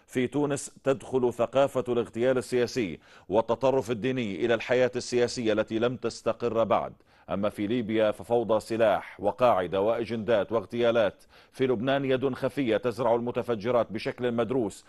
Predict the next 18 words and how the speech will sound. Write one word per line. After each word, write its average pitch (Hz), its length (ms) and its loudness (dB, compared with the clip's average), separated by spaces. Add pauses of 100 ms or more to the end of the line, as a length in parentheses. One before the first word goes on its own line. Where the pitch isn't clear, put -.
(200)
في 131 160 -2
فلسطين 127 480 0
المنسية 117 800 0
استيطان 120 600 0
يسرق 120 360 -2
الأرض 117 300 0
شبرا 117 460 -2
شبرا 95 500 -4 (340)
وتهويد 117 540 0
لكل 117 600 -2
ما 113 100 2
هو 113 220 2
عربي، 107 440 2
واحتلال 117 880 -2 (260)
لا 110 180 2
يلقى 110 440 0
مقاومة 107 680 0
عربية 104 500 0